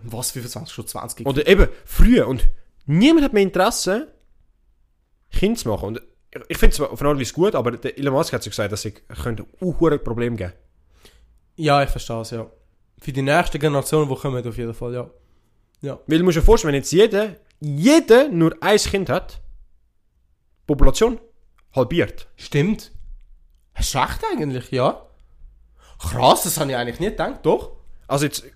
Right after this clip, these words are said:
Speaker 2: logisch, krass übertrieben, aber
Speaker 1: Ja, ja, doch, doch, doch, verstehe ich schon. Keine Ahnung. Ja, es ist wirklich sehr schwierig eigentlich.
Speaker 2: Ja.
Speaker 1: Es ist sehr schwierig. Eben, das hat alles mit so Problemen zu tun, wo sehr schnell,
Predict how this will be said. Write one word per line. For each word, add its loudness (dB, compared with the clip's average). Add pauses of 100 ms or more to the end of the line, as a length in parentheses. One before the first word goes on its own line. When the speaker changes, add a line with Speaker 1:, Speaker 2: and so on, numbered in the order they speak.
Speaker 2:
logisch, 0
krass 0
übertrieben, -6
aber -4
Speaker 1:
Ja, 8
ja, 4
doch, 2
doch, -2
doch, -4
verstehe -4
ich -14
schon. -8 (1300)
Keine -10
Ahnung. -10 (280)
Ja, -2
es -4
ist -4
wirklich -4
sehr -2
schwierig -8
eigentlich. -12 (100)
Speaker 2:
Ja. -10 (240)
Speaker 1:
Es -2
ist -4
sehr -2
schwierig. -10 (360)
Eben, -4
das -6
hat -8
alles -2
mit -6
so -6 (800)
Problemen -2
zu -8
tun, -2
wo -6
sehr -6
schnell, -8